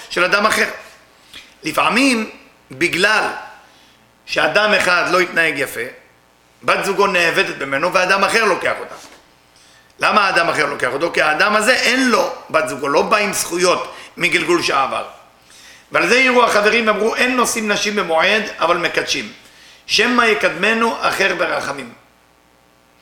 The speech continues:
כי אותו מגולגל שאין לו בת זוג, ומשום שירד ונעשה לבחינת אחוריים, אני לא אכנס לפרטים, ועל כן אין לו בת זוג. על כן נקרא המגולגל הזה בשם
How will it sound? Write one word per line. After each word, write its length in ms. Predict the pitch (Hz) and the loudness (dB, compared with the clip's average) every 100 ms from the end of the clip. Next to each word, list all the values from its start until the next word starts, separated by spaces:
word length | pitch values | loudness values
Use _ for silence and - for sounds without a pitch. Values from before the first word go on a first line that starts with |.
| _ - | _ -2
כי 80 | 165 | 0
אותו 320 | 160 247 269 | 2 2 2
מגולגל 380 | 214 214 208 190 | 0 2 0 2
שאין 300 | 160 233 247 | 0 2 0
לו 80 | |
בת 180 | 165 135 | 0 -4
זוג, 220 | 120 123 - - _ _ _ _ _ _ _ - - - - _ | -6 -12 -14 -20 _ _ _ _ _ _ _ -20 -20 -20 -20 _
ומשום 280 | 196 208 240 | 0 2 2
שירד 320 | 214 196 220 208 | 2 4 2 2
ונעשה 260 | 196 196 | 0 2
לבחינת 440 | 208 208 185 185 165 | 0 0 -2 0 0
אחוריים, 520 | - 156 139 123 120 - - - | -2 -2 -2 -4 -8 -16 -20 -6
אני 80 | |
לא 80 | 175 | -4
אכנס 280 | 165 160 151 | -2 -4 -8
לפרטים, 500 | 131 123 107 117 135 - _ _ _ - - | -10 -10 -8 -10 -12 -20 _ _ _ -20 -2
ועל 120 | 170 | 0
כן 140 | 226 220 | 2 2
אין 160 | 240 | 2
לו 80 | 233 | 2
בת 160 | 196 202 | 2 2
זוג. 160 | 175 170 - - _ _ - - - _ | 0 -2 -8 -20 _ _ -20 -20 -20 _
על 120 | 160 165 | -2 0
כן 140 | 233 | 0
נקרא 200 | 220 220 | 2 2
המגולגל 400 | 214 190 185 233 | 2 0 2 2
הזה 120 | 208 | 2
בשם 260 | 185 - | 0 0